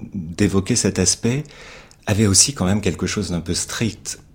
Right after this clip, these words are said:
Je pense à ce pensionnat, ce couvent de religieuses par lequel est passée aussi la princesse Caroline de Monaco. Est-ce que vous aviez, Fanny Ardant, je peux vous imaginer,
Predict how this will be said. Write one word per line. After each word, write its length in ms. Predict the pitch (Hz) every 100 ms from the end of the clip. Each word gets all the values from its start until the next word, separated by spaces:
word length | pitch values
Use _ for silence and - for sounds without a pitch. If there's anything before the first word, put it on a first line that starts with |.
| -
Je 120 | 104
pense 280 | 95 107 -
à 60 |
ce 140 | - -
pensionnat, 680 | - 92 - 92 87 92 107
ce 160 | -
couvent 320 | 90 87 117
de 60 | 190
religieuses 560 | 87 82 78 90 101 98
par 180 | 80
lequel 300 | 80 78 92
est 60 | 85
passée 260 | 85 82 90
aussi 240 | 78 -
la 100 | 87
princesse 380 | - 87 - 90
Caroline 320 | 82 85 85
de 60 | 80
Monaco. 480 | 80 80 - 85 98 - - - - - - - - - - -
Est-ce 140 | 143
que 60 | -
vous 160 | 131 113
aviez, 340 | 98 87 95
Fanny 300 | - 95 95
Ardant, 420 | 87 85 90 95 -
je 140 | -
peux 160 | - 127
vous 200 | 117 92
imaginer, 640 | 92 90 87 87 87 85